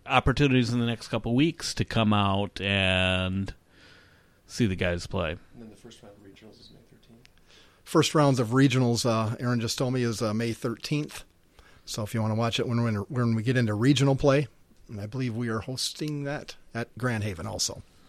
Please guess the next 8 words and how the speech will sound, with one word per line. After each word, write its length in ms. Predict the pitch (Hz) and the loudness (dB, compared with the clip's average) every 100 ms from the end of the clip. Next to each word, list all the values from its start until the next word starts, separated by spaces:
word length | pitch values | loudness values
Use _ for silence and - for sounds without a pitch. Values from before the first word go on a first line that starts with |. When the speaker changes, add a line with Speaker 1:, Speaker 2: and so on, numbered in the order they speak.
| - - - - - | -20 -20 -20 -20 -14
Speaker 1:
So 460 | - - 104 98 | -8 -2 2 2
that's 260 | 98 110 - | 2 0 0
coming 280 | - 110 110 | -2 0 0
up 180 | 110 - | -2 -2
too. 200 | 170 113 | 0 2
And 160 | 104 | 2
then, 380 | 104 104 101 101 | 2 2 2 0
um, 460 | 101 101 98 95 | 0 2 0 -2